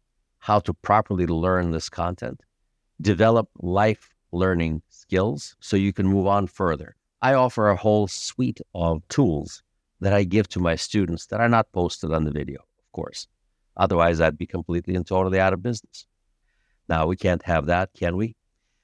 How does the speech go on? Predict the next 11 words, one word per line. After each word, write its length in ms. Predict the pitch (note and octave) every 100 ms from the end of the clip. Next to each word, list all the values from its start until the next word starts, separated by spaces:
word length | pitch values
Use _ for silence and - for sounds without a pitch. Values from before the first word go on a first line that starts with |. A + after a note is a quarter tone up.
| _
So 340 | - A2+ G#2 -
I 160 | A#2+ C3
am 160 | C3
here 580 | A2+ - D3 F#2+ E2+ G#2
for 300 | - - A2+
my 180 | A2 G#2+
students. 640 | G#2+ - F2+ F2+ - - _ -
I 140 | F2+
answer 340 | F2 F#2 - F2+
questions 640 | - F2 - - E2+ -
live. 280 | D#2+ E2+